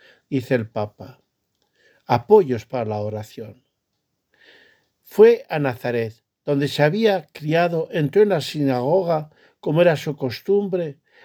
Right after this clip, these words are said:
le entregaron el rollo del profeta Isaías y desenrollándolo encontró el pasaje donde estaba escrito: "El Espíritu del Señor está sobre mí".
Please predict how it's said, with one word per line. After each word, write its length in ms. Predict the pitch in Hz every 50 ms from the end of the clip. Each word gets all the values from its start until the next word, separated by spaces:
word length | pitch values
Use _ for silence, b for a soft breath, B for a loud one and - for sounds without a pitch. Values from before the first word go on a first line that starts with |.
| b b
le 100 | - 151
entregaron 640 | 147 139 131 - 143 131 143 208 233 240 226 214 214 -
el 180 | 208 165 147
rollo 420 | 135 135 180 214 214 185 160 147 127
del 180 | 123 123 113
profeta 520 | - - 131 113 - 165 175 156 151 156 131
Isaías 680 | 113 110 - 135 139 143 156 165 165 151 147 139 - b b b b b b
y 80 | - 151
desenrollándolo 1200 | 147 147 131 - - 208 233 220 190 170 156 139 156 156 156 156 143 151 143 139 139 131 123 b b b b b _
encontró 580 | - 143 131 123 127 143 131 123 120 185 214
el 80 | 214 -
pasaje 680 | - 147 127 - - 151 160 143 - - 151 147 131 b b b b b b
donde 280 | - 151 139 123 123 123
estaba 420 | 104 - - - 147 127 120 117
escrito: 840 | 113 110 - - - - 143 143 135 127 - - 113 104 92 - - b b b b b b b
"El 160 | - 135 127
Espíritu 520 | 120 113 110 - - 185 185 175 - - 151
del 160 | 131 123 113
Señor 500 | 110 - 135 131 127 135 131 131 131 -
está 320 | - 135 117 - - 139 117
sobre 320 | - - 127 110 101 104
mí". 320 | 101 101 98 90 92 _